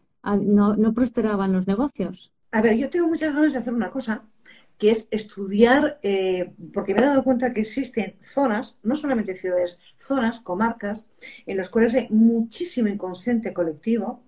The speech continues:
Speaker 2: con lo cual te das cuenta que hay, eh, zonas que tienen los mismos patrones de comportamiento, los mismos defectos, las mismas. Entonces hay un cuerpo dolor, lo que yo llamo el cuerpo dolor, eh,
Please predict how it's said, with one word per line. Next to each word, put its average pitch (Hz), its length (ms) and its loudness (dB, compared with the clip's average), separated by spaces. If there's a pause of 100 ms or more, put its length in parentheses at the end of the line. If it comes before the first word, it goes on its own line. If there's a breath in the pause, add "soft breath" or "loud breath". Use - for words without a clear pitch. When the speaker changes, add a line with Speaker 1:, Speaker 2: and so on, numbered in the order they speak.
(300 loud breath)
Speaker 2:
con 185 120 0
lo 185 100 4
cual 247 180 4
te 240 60 -2
das 254 160 2
cuenta 240 360 0
que 208 180 0
hay, 214 240 2 (300 soft breath)
eh, 180 200 0
zonas 226 380 0
que 247 100 -4
tienen 226 320 2
los 208 220 0
mismos 269 360 0
patrones 185 460 -4
de 175 80 -6
comportamiento, 214 840 0 (240 loud breath)
los 202 300 6
mismos 254 360 4
defectos, 233 520 0
las 208 360 4
mismas. 226 640 -2 (360 loud breath)
Entonces 247 360 0
hay 247 300 -4
un 254 180 -2
cuerpo 233 500 0
dolor, 190 360 -2
lo 240 100 -2
que 226 100 -4
yo 226 80 0
llamo 233 160 2
el 208 60 -2
cuerpo 196 320 -8
dolor, 185 400 -4 (440 soft breath)
eh, 202 360 -2